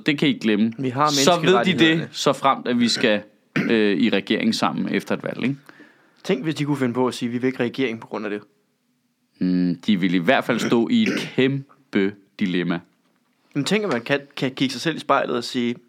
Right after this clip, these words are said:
Speaker 2: "Hvis jeg skal i regering, så skal vi melde os ud af de inter-, altså,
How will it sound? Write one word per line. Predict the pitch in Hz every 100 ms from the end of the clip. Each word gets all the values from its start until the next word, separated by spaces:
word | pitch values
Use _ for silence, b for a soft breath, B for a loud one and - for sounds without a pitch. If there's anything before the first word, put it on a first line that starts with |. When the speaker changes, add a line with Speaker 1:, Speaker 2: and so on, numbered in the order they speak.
| _
Speaker 2:
"Hvis | 113 135
jeg | 160
skal | - 175
i | 127
regering, | 127 165 - 147 _ _ _ _ _
så | -
skal | 143 139
vi | 123
melde | 120 113
os | 104
ud | 131 - _ _ _ -
af | 117
de |
inter-, | 117 117
altså, | 107 113